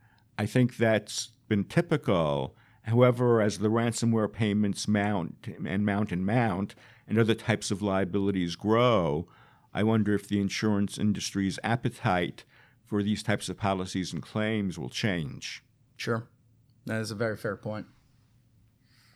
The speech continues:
Speaker 1: I mean, some insurance coverage has been very successful. I think employment insurance coverage has been very successful in providing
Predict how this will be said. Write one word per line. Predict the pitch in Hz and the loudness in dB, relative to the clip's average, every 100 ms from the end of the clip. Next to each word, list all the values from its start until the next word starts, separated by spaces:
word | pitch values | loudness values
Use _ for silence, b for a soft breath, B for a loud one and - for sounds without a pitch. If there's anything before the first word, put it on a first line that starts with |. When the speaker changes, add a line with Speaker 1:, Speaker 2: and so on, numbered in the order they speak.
| b b b b | b b b b
Speaker 1:
I | |
mean, | 131 | -2
some | 127 185 | 2 4
insurance | 190 - 156 135 131 | 4 4 2 2 2
coverage | 139 120 123 120 | 0 2 2 0
has | 113 98 | -2 -2
been | 107 | 0
very | 117 113 | 2 0
successful. | - - 123 123 - 101 | -2 -4 0 0 -2 -4
I | 92 | -2
think | 98 | -2
employment | 101 - 117 113 117 | -6 -4 -2 0 0
insurance | - 104 107 98 92 87 | -4 -4 -2 0 0 -4
coverage | - 98 82 90 87 82 78 - b b b b | -2 -2 -2 -2 -2 -2 -6 -14 b b b b
has | - 110 | -4 -2
been | 110 | -2
very | 101 95 | 0 0
successful | 87 87 - 98 - 98 92 | -2 -6 -2 -2 -2 -4 -4
in | |
providing | 82 95 98 95 98 92 92 | -4 -4 -2 0 0 -2 -2